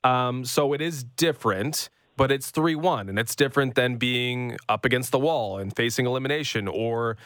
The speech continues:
uh, three three in a game seven. What is the challenge three one for a coach and making sure that you're not being complacent, that you are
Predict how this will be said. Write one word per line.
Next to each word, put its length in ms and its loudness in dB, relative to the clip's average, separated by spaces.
uh, 240 4
three 260 0
three 320 0
in 60 -2
a 60 -2
game 280 0
seven. 540 0
What 160 2
is 140 -6
the 80 -2
challenge 580 -2
three 240 0
one 560 -2
for 180 2
a 40 0
coach 440 0
and 100 0
making 300 -2
sure 440 0
that 480 0
you're 180 2
not 260 0
being 220 -2
complacent, 640 0
that 180 2
you 220 0
are 320 0